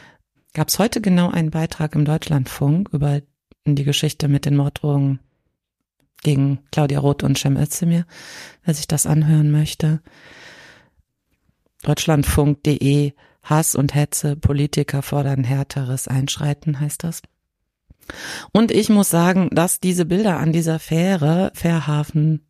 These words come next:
Schlüttsiel, am schleswig-holsteinischen Wattenmeer und diese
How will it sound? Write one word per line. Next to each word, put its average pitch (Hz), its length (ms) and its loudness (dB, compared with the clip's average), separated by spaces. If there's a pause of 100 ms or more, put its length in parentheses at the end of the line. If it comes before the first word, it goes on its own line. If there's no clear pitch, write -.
Schlüttsiel, 175 1300 -4 (920)
am 165 200 0
schleswig-holsteinischen 160 1120 0
Wattenmeer 147 720 0
und 156 240 0
diese 151 480 0